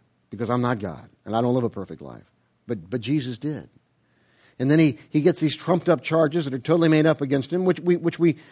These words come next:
we knew was prophesied that it was going to happen. And he goes through all this torturous stuff and, and, and, and these ridiculous trials and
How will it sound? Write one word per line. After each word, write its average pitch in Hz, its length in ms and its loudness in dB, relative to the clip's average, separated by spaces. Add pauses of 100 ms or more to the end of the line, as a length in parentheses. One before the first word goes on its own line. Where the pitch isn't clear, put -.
we 160 140 4
knew 151 180 6
was 180 140 4
prophesied 139 680 0
that 131 140 -2
it 127 60 -2
was 139 180 0
going 131 220 0
to 117 80 0
happen. 120 320 -4 (240)
And 139 100 -2
he 143 80 2
goes 165 300 2
through 156 180 2
all 160 100 4
this 147 140 -2
torturous 165 560 -4
stuff 156 400 -4
and, 117 100 -8 (320)
and, 131 140 -2
and, 135 160 0
and 131 200 0
these 131 280 -2
ridiculous 151 520 0
trials 120 540 -6
and 117 120 -6